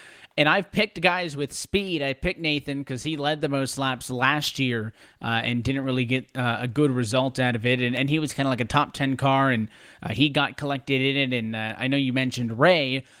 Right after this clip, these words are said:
Uh, Ray got into a bit of a dust-up, uh, as that race would go on. Uh,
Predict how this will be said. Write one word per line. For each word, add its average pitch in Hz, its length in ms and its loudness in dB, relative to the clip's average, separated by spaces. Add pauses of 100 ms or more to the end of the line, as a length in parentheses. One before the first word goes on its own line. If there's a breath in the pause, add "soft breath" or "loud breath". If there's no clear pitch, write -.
(160)
Uh, 113 220 -6
Ray 143 260 2
got 165 220 2
into 170 300 0
a 156 40 2
bit 170 200 0
of 147 80 -4
a 156 40 -2
dust-up, 156 680 -2
uh, 139 220 2 (120)
as 147 280 0
that 156 200 2
race 151 320 -4
would 135 160 -6
go 151 220 2
on. 147 420 0
Uh, 131 140 -2